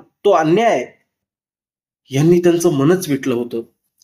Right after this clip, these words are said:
या राज्यात हा एवढा भयंकर अत्याचार व्हावा, हे त्यांना मान्य नव्हतं.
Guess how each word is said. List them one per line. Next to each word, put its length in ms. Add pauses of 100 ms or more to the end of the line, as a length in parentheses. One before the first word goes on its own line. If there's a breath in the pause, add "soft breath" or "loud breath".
(300 loud breath)
या 140
राज्यात 340
हा 120
एवढा 260
भयंकर 480
अत्याचार 560
व्हावा, 480 (200)
हे 80
त्यांना 260
मान्य 340
नव्हतं. 640